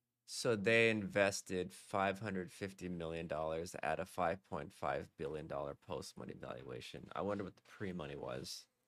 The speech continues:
Let's see. Genesis Digital Assets,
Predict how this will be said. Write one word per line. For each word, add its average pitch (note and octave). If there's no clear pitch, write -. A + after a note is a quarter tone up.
Let's F#2+
see. D#2+
Genesis G#2
Digital F#2+
Assets, E2+